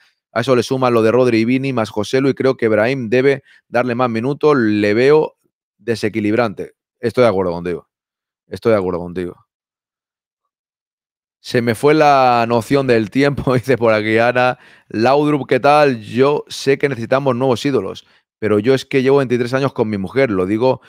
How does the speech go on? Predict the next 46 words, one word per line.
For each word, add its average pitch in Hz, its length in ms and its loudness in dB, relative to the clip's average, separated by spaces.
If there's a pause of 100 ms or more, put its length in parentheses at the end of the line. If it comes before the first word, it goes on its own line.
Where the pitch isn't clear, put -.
(160)
por 110 160 0
el 104 120 0
partidazo 117 580 0
que 120 80 -4
hizo 110 140 -2
Kroos, 113 200 0
acordaros. 101 420 0
No, 104 120 -6
no, 110 100 0
no, 110 120 2
no. 107 240 0 (560)
Yo 117 220 2
es 143 100 0
que 156 220 0 (160)
he, 147 240 2
he 143 80 0
decidido 151 400 2
centrar 135 760 -2 (340)
este 127 340 -4
inicio 135 460 -2
de 135 120 4
directo 131 400 2
con 117 220 -2
Bellingham, 113 480 0
que - 100 -2
antes 135 320 0
ya 135 220 2
he 135 60 4
hablado, 123 480 2 (260)
pero 101 220 -2
quería 120 220 2
hablar 131 260 0
más 120 260 -2
todavía, 120 560 2 (800)
porque 101 180 -8
creo 117 160 0
que 123 60 0
he - 20 2
hablado 120 320 2
poco 117 300 0
en 98 40 -2
el 101 160 -2
directo 107 280 0
de 117 80 4
esta 113 180 -2
mañana, 117 500 -2